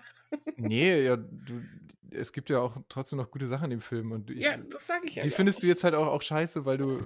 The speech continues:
Speaker 2: weil du jetzt voll, äh, genervt von dem Film bist. Ich, warum verstehe ich das alles? Du darfst ruhig alles scheiße finden. Ich
Speaker 1: Ja,
Speaker 2: werd nur
Speaker 1: gut.
Speaker 2: auch immer wieder dann was dagegen <laughs> sagen.
Speaker 1: Ja, wie immer.
Speaker 2: Ich glaub, der Unterschied ist, wenn man das noch mal guckt, dass man das halt weiß.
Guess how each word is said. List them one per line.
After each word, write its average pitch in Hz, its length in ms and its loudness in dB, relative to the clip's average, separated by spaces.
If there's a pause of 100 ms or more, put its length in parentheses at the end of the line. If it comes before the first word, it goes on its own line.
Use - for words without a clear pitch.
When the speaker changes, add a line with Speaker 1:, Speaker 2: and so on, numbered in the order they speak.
Speaker 2:
weil 123 140 0
du 131 60 -2
jetzt 127 160 -2
voll, 131 460 -4
äh, 123 40 -6
genervt 131 300 -2
von 147 80 -2
dem 123 80 -2
Film 175 180 -2
bist. 120 160 -4
Ich, 117 140 -10
warum 127 160 -2
verstehe 151 280 -2
ich - 40 -4
das 135 140 -4
alles? 104 200 -6
Du - 80 -10
darfst 139 240 2
ruhig 127 140 -4
alles 110 160 -2
scheiße 110 260 -2
finden. 98 240 -6
Ich 107 100 -8
Speaker 1:
Ja, - 80 0
Speaker 2:
werd 120 140 0
nur 120 140 4
Speaker 1:
gut. - 320 -12
Speaker 2:
auch 117 180 -2
immer 123 220 0
wieder 117 200 0
dann 117 220 -4
was 117 140 -2
dagegen 113 360 -4
<laughs> - 0 -
sagen. - 320 -6 (200)
Speaker 1:
Ja, 311 420 4 (120)
wie 277 140 2
immer. 240 680 2
Speaker 2:
Ich 135 100 -4
glaub, 185 180 2
der 185 140 6
Unterschied 196 320 2
ist, 180 80 0
wenn 175 120 2
man 170 120 4
das 151 160 -2
noch 175 120 4
mal 190 160 4
guckt, - 440 -8 (840)
dass 139 180 0
man 165 100 4
das 147 140 0
halt 120 160 0
weiß. 127 480 -2